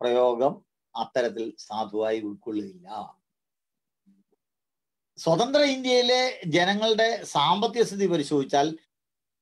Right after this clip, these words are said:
ശുദ്ധമേ ന്യൂനപക്ഷമായിട്ടുള്ള ഒരു വിഭാഗത്തിന് മാത്രമാണ് അല്പമാത്രമായ സമ്പന്നതയുള്ളത്.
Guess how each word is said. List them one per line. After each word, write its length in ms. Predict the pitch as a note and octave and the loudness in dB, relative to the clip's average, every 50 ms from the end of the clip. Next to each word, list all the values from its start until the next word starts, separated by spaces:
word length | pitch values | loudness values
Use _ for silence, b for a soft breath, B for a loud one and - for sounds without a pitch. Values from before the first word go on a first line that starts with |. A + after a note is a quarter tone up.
| _ _ _ _ _ _ _ _ | _ _ _ _ _ _ _ _
ശുദ്ധമേ 920 | - - C#3+ D3 D3 - _ - - G#3+ A3+ A#3 A#3+ B3 B3 C4+ D4 D4+ | -10 -4 -4 -4 -4 -6 _ -2 0 2 2 4 2 2 4 4 4 4
ന്യൂനപക്ഷമായിട്ടുള്ള 1040 | C#4+ C#4 B3+ A#3+ A#3+ A#3 A#3 A3+ A3+ A3 - - G#3 G3 G3 F#3+ F#3 F3 F3+ F3+ F3+ | 2 0 -2 -2 2 2 2 2 2 0 0 -2 2 4 4 4 2 0 0 -2 0
ഒരു 100 | F3+ E3 | 0 0
വിഭാഗത്തിന് 480 | E3 D3 B2 C3 D3 D#3 D#3 D3+ D3 C#3 | -2 -2 0 0 2 2 2 0 -4 -8
മാത്രമാണ് 800 | C#3 C#3 C3 C3 - C3 B2+ A#2+ A#2+ A#2 A#2 A#2+ C#3 F3+ C#4 - _ _ _ _ _ _ _ - | -6 -4 -4 -4 -2 -4 -4 -2 -2 -4 -4 -4 -4 -4 -4 -6 _ _ _ _ _ _ _ -2
അല്പമാത്രമായ 760 | B2 B2 C3 C3 D3 D3 D#3+ D3+ D3 D3 C#3+ C#3+ C3+ C3+ C3 | -2 -2 -2 0 0 0 2 2 2 2 0 0 0 -2 -4
സമ്പന്നതയുള്ളത്. 720 | - - A2+ A2 A2 A#2+ A#2 A2+ G#2+ G#2+ F#2+ F2 E2+ E2+ | -4 -6 -6 -4 -4 -4 -4 -4 -6 -8 -8 -10 -14 -20